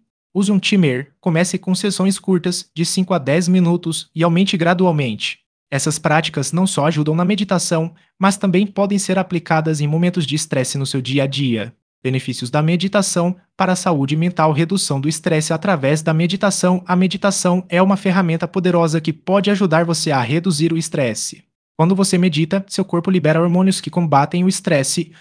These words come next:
como a cortisol. Isso significa que, ao dedicar apenas alguns minutos do seu dia para meditar,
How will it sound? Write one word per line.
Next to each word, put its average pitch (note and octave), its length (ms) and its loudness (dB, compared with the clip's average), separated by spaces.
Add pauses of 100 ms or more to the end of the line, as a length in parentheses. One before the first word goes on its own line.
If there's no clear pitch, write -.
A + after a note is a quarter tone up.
(100)
como F#3 220 2
a E3+ 40 0
cortisol. D3+ 640 0 (340)
Isso D3 200 -4
significa F#3+ 600 -2
que, F3+ 300 -4 (160)
ao D#3 100 0
dedicar E3 460 0
apenas D#3 380 -2
alguns D3+ 400 -4
minutos C#3 420 -2
do C3+ 80 -4
seu F3+ 180 -2
dia D3+ 280 -2
para F3+ 180 -4
meditar, F#3 720 -2